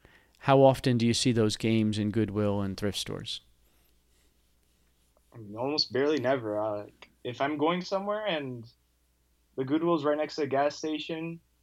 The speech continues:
Speaker 2: I'll pa-, I'll pass by and pop in, maybe find a handful of items for eBay, but I barely ever thrift anymore.
Speaker 1: Yeah, barely. All right, because it, it's just, you know,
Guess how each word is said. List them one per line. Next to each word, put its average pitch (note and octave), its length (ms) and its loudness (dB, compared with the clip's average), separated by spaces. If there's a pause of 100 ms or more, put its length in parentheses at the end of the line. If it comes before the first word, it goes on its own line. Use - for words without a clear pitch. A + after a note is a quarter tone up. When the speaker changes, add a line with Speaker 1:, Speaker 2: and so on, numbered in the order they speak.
(120)
Speaker 2:
I'll A#2 100 -2
pa-, C3+ 420 -2
I'll B2+ 320 -2
pass C#3 200 -2
by C3 180 -2
and C3 100 -10
pop B2+ 240 0
in, C#3+ 240 -8
maybe B2 220 -8
find B2 380 -6
a A#2 40 -20 (500)
handful C#3+ 260 -2
of B2+ 80 -2
items C3+ 300 0
for A2+ 140 -8
eBay, C#3 440 -2
but G2 200 -2 (920)
I G#2+ 160 -4 (280)
barely C3 260 2
ever A2+ 180 0
thrift A2 320 -4
anymore. G#2+ 420 -4 (120)
Speaker 1:
Yeah, G#2 160 0
barely. G#2+ 460 0
All A#2 80 0
right, A2 100 0
because F3 280 2
it, E3+ 160 2
it's C#3+ 160 0
just, - 280 4 (380)
you C#3 100 0
know, B2 260 4